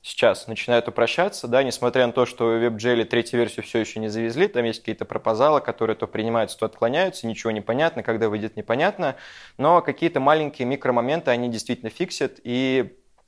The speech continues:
э, если посмотреть на первую версию пять лет назад и посмотреть на вторую версию сейчас, то это огромная-огромная разница именно в сторону простоты. То есть это уже действительно походит на какое-то там, я не знаю, что-то похожее на J S,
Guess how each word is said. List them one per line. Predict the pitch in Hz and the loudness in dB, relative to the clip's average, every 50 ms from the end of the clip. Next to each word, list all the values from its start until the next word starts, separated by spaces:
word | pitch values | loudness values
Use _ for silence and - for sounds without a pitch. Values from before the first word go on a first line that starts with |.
| _ - - _ _ - - - | _ -18 -18 _ _ -20 -4 0
э, | 123 120 120 123 120 120 120 120 120 - - - | 2 4 6 6 8 8 8 6 6 4 -2 -6
если | 127 127 151 143 - 139 | 0 0 0 2 2 0
посмотреть | - - - - 135 131 - 135 127 127 - | -2 -2 -2 -2 -2 2 2 2 2 2 0
на | 127 | -2
первую | - 147 143 127 131 127 120 | 2 2 4 4 4 4 4
версию | 127 127 117 117 - - 110 - | 4 2 2 0 -4 -6 -8 -2
пять | - 135 127 123 - 127 | 2 2 2 2 2 0
лет | 120 - - | -2 -2 -2
назад | 120 117 123 117 110 - | 0 2 2 2 2 0
и | 113 | -4
посмотреть | - 117 - - 120 117 - 120 120 113 - | -6 -8 -4 -4 -4 0 2 0 0 0 0
на | 120 117 117 | 0 -2 -2
вторую | - - 131 123 120 117 | 0 0 0 2 2 2
версию | 117 123 117 - - - 104 107 107 - - - - - - - _ _ _ _ _ _ _ _ _ _ _ _ | 2 0 0 -2 -6 -4 -2 -2 -2 -4 -8 -18 -20 -20 -20 -20 _ _ _ _ _ _ _ _ _ _ _ _
сейчас, | - - - - - 170 220 240 - - - | -10 -6 0 4 4 6 6 4 2 -4 0
то | - 131 135 | 4 6 6
это | 135 131 - 123 123 120 117 - | 6 6 6 6 6 6 6 4
огромная-огромная | - 127 113 123 139 139 131 120 117 113 117 117 113 113 107 110 | 2 0 2 4 4 4 4 2 2 2 2 0 2 2 4 6
разница | 135 160 170 160 143 - - - 120 117 | 6 6 4 2 -4 -8 -4 -2 0 0
именно | 113 - 131 139 139 131 127 120 | 0 0 0 0 2 2 2 0
в | 117 - | -2 -4
сторону | - - 131 127 127 127 123 120 | -2 2 4 4 4 4 2 0
простоты. | - - 117 113 - - - 107 - - 107 101 | 0 -2 -2 -2 -2 -2 -4 -4 -2 -4 -6 -6
То | 104 - 101 | -6 -6 -8
есть | 101 - - | -8 -6 0
это | - 135 135 135 135 | 2 2 2 2 0
уже | 127 113 120 120 | 0 0 0 -2
действительно | 110 110 - - 139 135 - 135 127 | -2 -2 0 0 -2 -2 0 -2 -4
походит | - - _ _ - 107 - - 127 131 131 127 117 - - | -4 -6 _ _ -2 -2 0 2 2 2 2 2 0 -2 0
на | 113 117 117 113 113 104 | 2 2 4 4 2 2
какое-то | - 113 - - 127 123 117 - - 113 | -2 -6 -4 0 2 2 2 0 -2 -6
там, | - - 107 104 98 110 101 92 101 101 104 107 107 | -4 -4 -4 -4 -4 -8 -12 -12 -12 -12 -10 -6 -4
я | 117 | -2
не | 113 113 | -2 0
знаю, | 110 117 113 - | 2 2 0 2
что-то | - - 139 - 131 | 2 0 0 2 2
похожее | - - 123 - - 131 131 117 120 117 | 2 2 2 2 4 2 2 2 2 0
на | 107 113 | 0 0
J | 113 107 110 113 120 117 107 | -2 0 0 2 2 4 2
S, | 98 - - - | 2 0 -6 -8